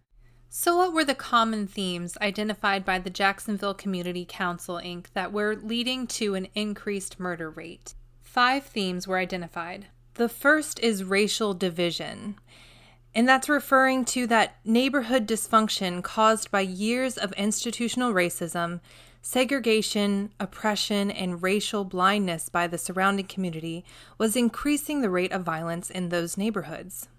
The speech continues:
Second is the lack of positive male role models.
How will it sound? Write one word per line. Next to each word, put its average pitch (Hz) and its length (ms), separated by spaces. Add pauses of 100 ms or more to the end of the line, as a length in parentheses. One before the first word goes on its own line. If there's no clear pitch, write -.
(880)
Second 247 440
is 196 200
the 208 100
lack 202 400
of 202 180
positive 196 500
male 175 280
role 175 240
models. - 680